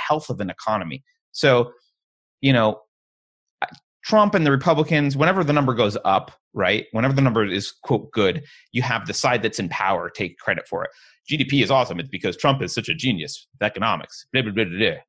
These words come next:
right? Okay, fine. And when it goes down, the other side will yell, "Ha ha, Trump's an idiot with economics." It goes down. They're all idiots. This is not how to measure the health of an economy.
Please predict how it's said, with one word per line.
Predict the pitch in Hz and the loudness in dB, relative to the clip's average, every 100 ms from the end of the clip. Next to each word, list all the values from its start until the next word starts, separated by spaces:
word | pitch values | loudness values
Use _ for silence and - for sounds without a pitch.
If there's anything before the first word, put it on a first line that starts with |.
| - | -4
right? | 104 135 - _ _ - | -2 -2 -6 _ _ -4
Okay, | 120 123 110 | -2 0 -2
fine. | 101 - 123 90 160 - _ _ _ _ - | 0 2 2 0 -4 -8 _ _ _ _ -2
And | 143 | 0
when | 151 | 2
it | 143 | 2
goes | 139 | 0
down, | - 180 131 120 160 175 - - | 2 4 4 2 0 -4 -10 -2
the | 139 | 0
other | 135 | 0
side | 131 110 107 | 0 0 0
will | 104 | 0
yell, | 95 95 | 2 0
"Ha | - 113 | 0 2
ha, | 147 120 98 | 4 2 0
Trump's | - 107 | -2 -4
an | 110 | -2
idiot | 135 127 98 | 0 0 -2
with | - 107 | -4 -8
economics." | - 131 101 82 - | -2 0 0 -4 -10
It | - - - | -20 -18 -14
goes | 104 | -6
down. | 156 135 - _ _ - | -4 -4 -8 _ _ 0
They're | 180 | 4
all | 202 196 | 6 6
idiots. | 139 113 104 - | 4 2 0 -2
This | - 165 | -6 -4
is | 156 | -2
not | 156 151 - | 2 2 2
how | 147 | 0
to | 131 | 2
measure | 117 117 123 | 2 0 0
the | 98 | -2
health | - 110 | -2 -2
of | 101 | -2
an | 95 | -8
economy. | 87 - 87 82 73 | -8 -8 -8 -8 -14